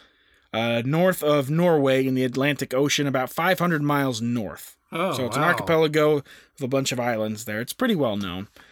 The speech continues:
Speaker 1: But, uh, let's meet a man named Johan, um, Jacobus Kuti.
Speaker 2: Wow.
Speaker 1: I could be wrong. I'm sorry. I could be wrong.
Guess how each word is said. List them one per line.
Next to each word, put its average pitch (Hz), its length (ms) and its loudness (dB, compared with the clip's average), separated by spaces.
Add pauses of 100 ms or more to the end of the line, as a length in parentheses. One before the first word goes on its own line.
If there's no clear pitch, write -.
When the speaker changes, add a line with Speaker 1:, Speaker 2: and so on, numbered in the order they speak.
(300)
Speaker 1:
But, 131 160 2
uh, 139 280 4
let's 190 280 2
meet 214 180 4
a 175 100 6
man 160 680 4
named 139 540 0 (320)
Johan, 233 880 2 (500)
um, 113 400 -4 (160)
Jacobus 208 720 0 (100)
Kuti. 110 760 -4 (260)
Speaker 2:
Wow. 147 380 -6
Speaker 1:
I 202 120 6
could 190 200 4
be 156 120 2
wrong. 101 340 -4
I'm 131 240 -4
sorry. 98 360 -4
I 101 60 -6
could 104 180 -12
be 76 100 -12
wrong. 50 240 -18